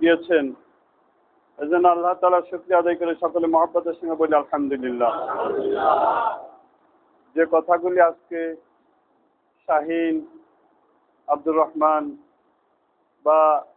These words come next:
নোমান বা সাজ্জাদ বা হাফেজ আরিফ বলল, এই কথাগুলি ইতিপূর্বে আর কোনোদিন হয় নাই, তাই না? কি বলেন আপনারা? আজকে নতুন এটা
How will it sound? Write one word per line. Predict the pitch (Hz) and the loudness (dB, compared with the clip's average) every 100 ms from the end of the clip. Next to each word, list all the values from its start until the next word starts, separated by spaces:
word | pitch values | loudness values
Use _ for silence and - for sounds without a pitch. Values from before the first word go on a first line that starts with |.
| _ 139 | _ -14
নোমান | 151 156 160 160 151 147 _ _ _ 151 | -10 0 4 4 2 -6 _ _ _ 2
বা | 156 147 - | 2 2 2
সাজ্জাদ | 147 139 160 160 156 - _ _ _ 143 | 0 2 4 4 4 -2 _ _ _ -2
বা | 147 | 0
হাফেজ | 151 147 165 | 2 -2 0
আরিফ | 151 151 160 139 | 0 0 -4 -2
বলল, | 156 147 139 123 107 _ _ _ _ _ _ 175 | 0 0 -2 -4 -6 _ _ _ _ _ _ -4
এই | 170 | 0
কথাগুলি | 175 208 202 233 208 | 2 2 0 -4 -4
ইতিপূর্বে | 180 170 175 175 | -2 2 4 6
আর | 170 170 | 4 2
কোনোদিন | 165 165 156 | -2 -2 0
হয় | 151 139 | 0 0
নাই, | 131 | -4
তাই | 127 196 165 | 0 2 4
না? | 143 - _ _ _ _ _ _ _ _ _ _ _ _ _ _ 180 | 2 -2 _ _ _ _ _ _ _ _ _ _ _ _ _ _ 0
কি | |
বলেন | 185 180 160 | 2 2 -2
আপনারা? | 143 143 131 135 | -6 -4 2 2
আজকে | 143 170 | 0 -2
নতুন | 170 165 175 170 | 0 0 0 0
এটা | 160 202 | 2 4